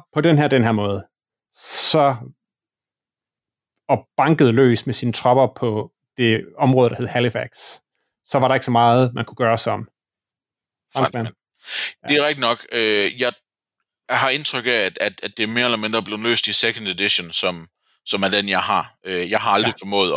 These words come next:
Speaker 2: at, at, at lave en Halifax Hammer. Øh, men, men det er rigtigt nok, at i first edition, der var der en,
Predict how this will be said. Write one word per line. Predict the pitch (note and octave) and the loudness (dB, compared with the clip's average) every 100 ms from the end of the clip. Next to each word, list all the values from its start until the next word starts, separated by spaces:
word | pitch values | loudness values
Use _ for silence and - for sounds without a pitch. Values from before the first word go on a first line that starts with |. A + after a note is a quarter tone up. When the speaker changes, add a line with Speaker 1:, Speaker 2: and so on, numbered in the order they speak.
| E2 | -2
Speaker 2:
at, | - E2+ | -2 -4
at, | E2 F2 | -4 -2
at | |
lave | F#2 F#2+ | -2 -2
en | G2 | -4
Halifax | F#2+ G#2 G2+ F2+ F2 | -2 0 0 -2 -2
Hammer. | F#2 F#2 F2+ - _ - - - - - | -2 -4 -8 -16 _ -16 -14 -16 -10 -2
Øh, | G2+ F#2+ F#2 - | 0 2 2 0
men, | B2 A#2 | -4 -4
men | A#2 | 0
det | B2 | 0
er | |
rigtigt | B2+ C3+ | 0 -2
nok, | B2+ A#2+ | -4 -2
at | G#2+ | -2
i | |
first | - B2+ A2 | -2 0 0
edition, | A2 A2 G#2+ | 0 0 0
der | |
var | G2+ G#2+ | 0 2
der | G#2+ | 0
en, | E2 F#2+ | -2 -6